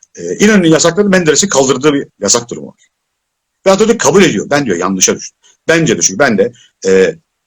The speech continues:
e, bir takım, e, ilmi, e, e, düşünmeler üzerinden baktığınızda dualar, zikirler, bunların hepsinin, değil mi? Ebcedi, dolayısıyla titreşimi, frekansı var.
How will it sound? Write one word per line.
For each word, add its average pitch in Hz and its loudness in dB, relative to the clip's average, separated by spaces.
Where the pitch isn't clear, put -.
e, 98 -6
bir 127 -8
takım, - -2
e, 98 -4
ilmi, 123 0
e, 98 -8
e, 87 -6
düşünmeler 104 0
üzerinden 92 -4
baktığınızda 123 0
dualar, 110 2
zikirler, 107 0
bunların 104 -2
hepsinin, 131 -2
değil 196 2
mi? 139 0
Ebcedi, 104 0
dolayısıyla 98 0
titreşimi, 107 0
frekansı 104 0
var. 95 0